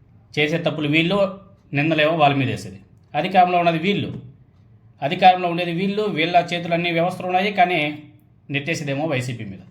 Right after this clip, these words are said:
ఇది ఏమీ లేకపోతే జగన్, జగన్, జగన్ అనేసి నా జగన్నామస్మరణ చేయడం అలవాటైపోయింది. చూడండి, మొత్తం నకిలీ సిగరెట్లు, నకిలీ మద్యము, నకిలీ విత్తనాలు. ఏంది అసలు ఇది? చంద్రబాబు నాయుడు గారు,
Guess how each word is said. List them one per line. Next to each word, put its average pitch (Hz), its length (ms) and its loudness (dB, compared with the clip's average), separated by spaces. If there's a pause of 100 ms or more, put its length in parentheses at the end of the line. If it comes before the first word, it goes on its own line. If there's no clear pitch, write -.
(840)
ఇది 131 120 -4 (120)
ఏమీ 143 200 -2 (720)
లేకపోతే 151 420 2 (2000)
జగన్, 143 320 2
జగన్, 135 320 2
జగన్ 123 200 2
అనేసి 123 280 2
నా 113 40 2 (140)
జగన్నామస్మరణ 123 680 -2
చేయడం 104 280 -6
అలవాటైపోయింది. 104 580 -10 (1500)
చూడండి, 214 300 -2
మొత్తం 147 320 -2
నకిలీ 156 300 -2
సిగరెట్లు, 143 360 -4 (140)
నకిలీ 143 260 -2 (100)
మద్యము, 135 360 0 (120)
నకిలీ 139 280 -2 (640)
విత్తనాలు. 131 400 -4 (240)
ఏంది 185 260 -4
అసలు 147 220 -8
ఇది? 143 120 -6 (1200)
చంద్రబాబు 190 400 4
నాయుడు 170 180 4
గారు, 180 120 4